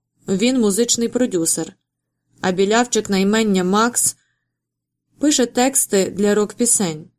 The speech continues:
А взагалі він письменник. Утім, час від часу займається і сценаріями для ігрових шоу.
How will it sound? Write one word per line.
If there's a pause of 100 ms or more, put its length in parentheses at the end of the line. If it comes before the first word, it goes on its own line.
(880)
А
взагалі
він
письменник. (600)
Утім,
час
від
часу
займається
і
сценаріями (460)
для
ігрових
шоу.